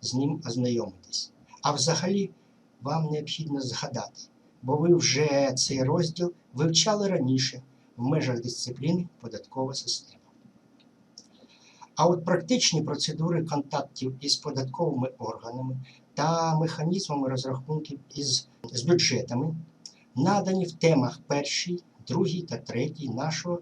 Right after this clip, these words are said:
дистанційного курсу "Податковий менеджмент". Як ви знаєте, основних складових податкового менеджменту всього дві: а саме: планування податків і податковий контроль.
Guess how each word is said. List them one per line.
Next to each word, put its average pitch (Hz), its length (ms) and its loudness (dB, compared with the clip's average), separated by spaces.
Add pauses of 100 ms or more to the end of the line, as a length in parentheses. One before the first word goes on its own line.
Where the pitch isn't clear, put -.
(300)
дистанційного 120 840 -2
курсу 165 440 -6
"Податковий 127 640 -6
менеджмент". 92 520 -10 (1300)
Як 180 200 2
ви 226 120 4
знаєте, 185 600 2 (100)
основних 196 440 2
складових 165 540 0
податкового 135 600 -4
менеджменту 175 640 0
всього 170 380 2
дві: 110 320 -6 (100)
а 165 80 -4
саме: - 300 -4 (320)
планування 123 800 0
податків 185 640 -6 (280)
і 254 120 0
податковий 135 680 -4
контроль. 120 420 -10